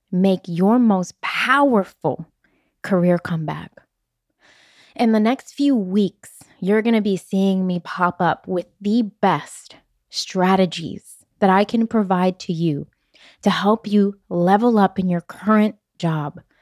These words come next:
get that promotion, pay raise, and obtain that amazing next job.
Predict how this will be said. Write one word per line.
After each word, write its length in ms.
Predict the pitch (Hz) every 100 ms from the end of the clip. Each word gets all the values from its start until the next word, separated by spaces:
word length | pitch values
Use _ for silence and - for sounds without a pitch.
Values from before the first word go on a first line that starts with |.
| _ _
get 260 | 190 196 -
that 200 | 170 -
promotion, 720 | 220 208 214 208 - 175 160
pay 340 | - 214 208
raise, 360 | 196 185 165 - _ -
and 460 | 262 262 185 156 -
obtain 540 | - 185 185 180 175 -
that 260 | 170 160 -
amazing 880 | 170 170 175 180 185 - 143 156 156 _ _ _
next 440 | - 165 170 - -
job. 340 | 156 135 -